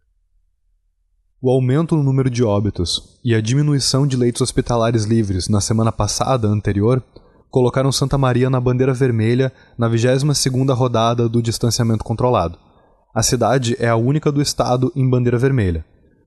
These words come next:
Mas, na prática, o atual modelo de distanciamento controlado permite que a cidade adote os mesmos protocolos que as regiões em bandeira laranja, exceto pelo retorno às aulas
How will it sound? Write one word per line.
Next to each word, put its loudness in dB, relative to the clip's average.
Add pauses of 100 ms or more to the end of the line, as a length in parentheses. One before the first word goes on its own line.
Mas, 0
na 0
prática, 0 (160)
o 0
atual 0
modelo 2
de 0
distanciamento -2
controlado 0
permite 0
que -2
a 0
cidade -2
adote -2 (200)
os 0
mesmos 0
protocolos -2
que -2
as 0
regiões 0
em 2
bandeira 0
laranja, 0 (520)
exceto -2
pelo 0
retorno 0
às 0
aulas -2